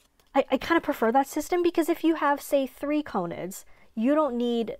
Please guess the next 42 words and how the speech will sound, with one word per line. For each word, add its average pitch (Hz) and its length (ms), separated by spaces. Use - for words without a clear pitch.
the 208 120
cost 214 600
of 180 480
tools 208 580
built 208 300
into 196 520
the 185 200
pen 180 480
each - 220
time 175 140
you 175 80
buy 339 180
it. - 160
And 208 600
so, - 340
but 202 240
on 202 140
the 208 80
other 269 140
hand, 180 320
if - 160
you 165 240
are 185 80
buying 160 260
it - 80
used, 254 320
for 170 140
example, 165 420
and 165 100
you 160 80
don't 247 220
have 180 220
the 180 80
tools, 180 480
you 202 180
can 196 200
always 175 400
purchase - 360
the 170 120
tools. - 320
So 214 120
I, 226 220